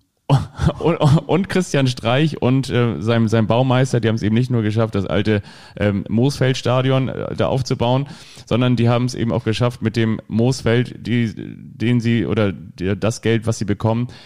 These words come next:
nämlich für Spieler, die ja auch wieder in aller Regelmäßigkeit, obgleich des großen Erfolges, den Verein verlassen, diese Spieler zu ersetzen. Und vor allen Dingen eben häufig mit Spielern aus der zweiten Reihe oder Schrägstrich aus der zweiten Mannschaft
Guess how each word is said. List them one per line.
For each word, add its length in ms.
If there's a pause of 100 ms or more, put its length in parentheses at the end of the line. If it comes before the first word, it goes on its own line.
(160)
nämlich 240
für 140
Spieler, 460
die 140
ja 100
auch 200
wieder 180
in 80
aller 300
Regelmäßigkeit, 640
obgleich 360
des 120
großen 260
Erfolges, 420
den 120
Verein 300
verlassen, 460 (840)
diese 220
Spieler 560 (220)
zu 360
ersetzen. 480
Und 200
vor 120
allen 160
Dingen 140
eben 300
häufig 340
mit 140
Spielern 540 (300)
aus 160
der 120
zweiten 320
Reihe 380
oder 340
Schrägstrich 480
aus 100
der 140
zweiten 260
Mannschaft 540